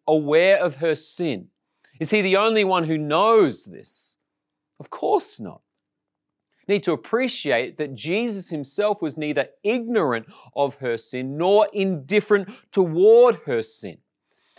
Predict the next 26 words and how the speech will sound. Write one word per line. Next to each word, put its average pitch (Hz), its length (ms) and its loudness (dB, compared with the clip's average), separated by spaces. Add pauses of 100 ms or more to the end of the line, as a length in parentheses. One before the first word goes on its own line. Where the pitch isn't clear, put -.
Right? 170 220 0
In 185 60 -6
the 156 60 0
story, 202 640 4
the 123 80 -2
parable 185 640 0
that 123 80 -4
we'll 139 180 -4
check 180 300 -2
out 170 180 2
in 143 80 -4
just 147 240 -8
a 139 40 -6
moment, 180 360 -2
it's 127 120 -10
very 233 360 4
clear 240 380 0
that 147 180 -2
Jesus 202 560 0
is 156 140 -4
very 202 360 0
much 226 340 -2
aware 170 600 2 (220)
of 160 140 0
her 165 180 2
life 160 480 0